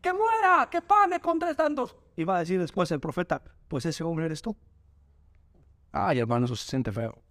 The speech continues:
La palabra de Dios es comparada con una espada, una espada de dos filos que penetra hasta partir el alma, el espíritu, las coyunturas y los tuétanos, y discierne los pensamientos y las intenciones del mismo corazón.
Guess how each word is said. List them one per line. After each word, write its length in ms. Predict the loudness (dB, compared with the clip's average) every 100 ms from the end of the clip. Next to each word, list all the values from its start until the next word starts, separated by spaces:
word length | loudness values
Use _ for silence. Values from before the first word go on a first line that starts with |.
| _ _ _ _ _ _ _ _ _ _ _ _ _ _ _ _ -4
La 140 | -2 0
palabra 380 | 2 2 2
de 80 | 0
Dios 200 | -2 -2
es 100 | -4
comparada 500 | -2 -2 0 -2 -2
con 140 | -2 0
una 140 | 0
espada, 520 | -2 -2 -2 -2 -4 -4
una 160 | -4
espada 340 | -4 0 0 2
de 80 | 0
dos 200 | -4 -4
filos 340 | -4 -4 -8 _ _ -6
que 120 | -4
penetra 480 | -2 0 0 0 -4
hasta 200 | -4 -6
partir 400 | -4 -4 -2 -2
el 160 | 0 0
alma, 360 | -2 -6 -10 _ _ _ _
el 160 | -2 -2
espíritu, 520 | -2 -2 0 0 0
las 180 | -2 -2
coyunturas 560 | -2 -2 0 0 0 0
y 40 |
los 140 | -4 -2
tuétanos, 480 | -2 -2 -4 -6 _ _ _ _
y 100 | -4
discierne 520 | -2 -4 0 0 2 -2
los 180 | -4
pensamientos 800 | -4 -2 -2 0 2 2 0 -2
y 20 |
las 180 | 0 0
intenciones 600 | -2 -2 -2 -2 -2 -2
del 100 | -2
mismo 260 | -2 -2 -4
corazón. 400 | -8 -10 -12